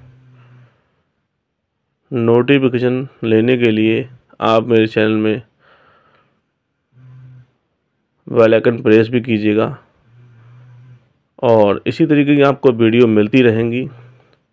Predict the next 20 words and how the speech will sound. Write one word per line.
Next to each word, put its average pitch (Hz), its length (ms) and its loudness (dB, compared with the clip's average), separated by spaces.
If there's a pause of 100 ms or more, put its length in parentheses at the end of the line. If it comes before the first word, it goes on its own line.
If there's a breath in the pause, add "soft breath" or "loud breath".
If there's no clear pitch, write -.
(1160)
आपने 117 340 -2
अभी 113 140 2
तक 113 120 0
मेरा 107 220 2
चैनल 107 280 -2
सब्सक्राइब 107 480 -2
ना 104 200 -2
करा 107 200 0
हो 117 140 -2
तो 113 160 -4
प्लीज़ 120 300 0
मेरे 123 160 2
चैनल 117 180 0
को 113 100 -2
सब्सक्राइब 113 540 -2
कीजिएगा, 110 300 0
लाइक 104 320 0
कीजिएगा, 104 300 -2
शेयर 107 260 0
कीजिएगा। 104 560 -4